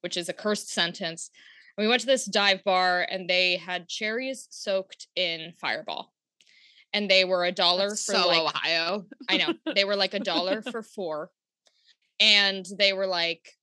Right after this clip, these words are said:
Speaker 1: they're so good. And we were like, "You know what? We're at this shitty dive bar. We gotta try the special." It was the most foul thing. Me and my friends were like, "Okay, bye." <laughs> Um,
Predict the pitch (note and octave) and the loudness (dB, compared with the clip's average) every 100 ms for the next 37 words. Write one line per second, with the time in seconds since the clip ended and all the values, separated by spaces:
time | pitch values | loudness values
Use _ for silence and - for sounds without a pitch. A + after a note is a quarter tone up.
0 | - F#3+ G#3 F#3+ - - A3 F3 D#3+ - | -14 -6 -6 -6 -12 -8 -2 -2 -4 -10
1 | B1+ - _ _ _ _ G3+ G#3 A3+ A#3 | -12 -12 _ _ _ _ -8 -6 -4 0
2 | A3+ G#3+ - D4+ D4+ D4 C#4 C#4 - B3 | 2 2 2 0 2 2 2 0 -4 -4
3 | A#3+ A3 G#3+ F#3+ - - A3+ A#3 G3 F3 | -2 -2 -6 -10 -8 -4 -2 -2 -2 -2
4 | E3+ F3 E3 F3 F3 E3+ E3+ F3+ E3 F3 | -4 -8 -8 -6 -6 -6 -6 -6 -6 -8
5 | - D3 - - - _ _ _ - A#3 | -10 -10 -10 -14 -16 _ _ _ -2 -2
6 | C4+ C4 G3+ G#3+ G3+ F3+ - - _ _ | -2 -6 -4 -4 -2 -4 -8 -16 _ _
7 | - - A#3 G#3 G3+ F3 C#3 G#2 - _ | -20 -4 4 4 4 0 -6 -8 -12 _
8 | _ _ - F3+ A2 F3+ - _ _ _ | _ _ 0 2 2 -2 -18 _ _ _
9 | _ _ _ - A#3 D4 C#4 B3+ A#3 G3+ | _ _ _ -10 0 2 2 2 0 0
10 | G3+ F#3 E3+ - _ A#3 B3 G#3 E3 E3+ | -4 -2 -4 -8 _ -8 -6 -4 -4 -4
11 | _ _ _ - F3 C#3+ C#3 E3+ B3+ _ | _ _ _ -6 -2 2 4 4 0 _
12 | _ _ G#3+ A#3 | _ _ 0 2